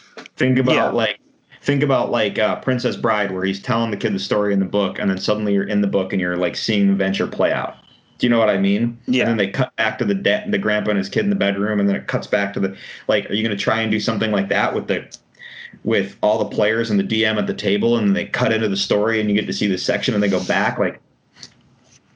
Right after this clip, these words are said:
Speaker 1: that's the only way I can think in my head that you do something like that, which could make it really fun, but you really want to incorporate all aspects of it if you want to do it right. So I don't really know how you're gonna do it, 'cause the other movies were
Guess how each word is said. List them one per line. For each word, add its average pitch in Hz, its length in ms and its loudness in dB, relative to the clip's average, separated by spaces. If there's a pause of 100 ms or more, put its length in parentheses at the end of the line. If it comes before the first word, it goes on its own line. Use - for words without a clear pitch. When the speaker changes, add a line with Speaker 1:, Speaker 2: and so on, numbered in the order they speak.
(100)
Speaker 1:
that's 127 240 0
the 139 180 -2
only 147 300 4
way 123 300 2
I 113 100 0
can 107 180 -4
think 120 280 -2
in 117 100 0
my 101 120 -2
head 101 260 -2
that 101 80 -4
you 101 100 -4
do 107 300 -2
something 98 400 -2
like 90 160 -6
that, 95 180 0
which 104 140 -2
could 143 100 2
make 202 180 0
it 139 60 0
really 113 240 2
fun, 131 400 0
but 101 180 0
you 104 220 0
really 123 300 2
want 107 300 0
to 104 60 0
incorporate 92 960 -2 (380)
all 120 320 4
aspects 104 520 -2
of 95 140 0
it 90 60 -2
if - 80 -8
you 98 80 2
want 95 200 0
to 95 80 0
do 90 60 0
it 87 60 -2
right. 92 440 -2 (120)
So - 180 0
I 120 100 2
don't 143 200 0 (240)
really 110 300 0
know 98 680 2
how 98 200 0
you're 92 180 -2
gonna 87 140 -4
do 87 200 -2
it, 82 140 -10
'cause 98 140 -2
the 98 100 0
other 127 180 2
movies 98 460 -2
were 87 280 -6